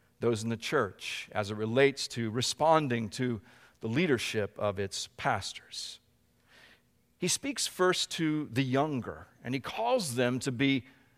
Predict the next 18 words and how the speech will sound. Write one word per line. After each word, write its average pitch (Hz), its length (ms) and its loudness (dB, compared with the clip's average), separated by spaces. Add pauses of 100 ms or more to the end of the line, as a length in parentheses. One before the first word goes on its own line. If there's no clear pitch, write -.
(140)
subject 131 760 2
to 131 460 -2 (360)
the 143 140 2
elders. - 680 2 (120)
So - 120 -6
it - 80 -4
raises 262 360 -2
the - 80 -4
question, 131 580 0
why, 147 220 2 (420)
why - 160 -8
is - 100 -4
he 320 100 -4
speaking 143 720 -2
to 139 200 -4
the 110 200 0 (200)
younger 120 720 -4
first? - 680 -12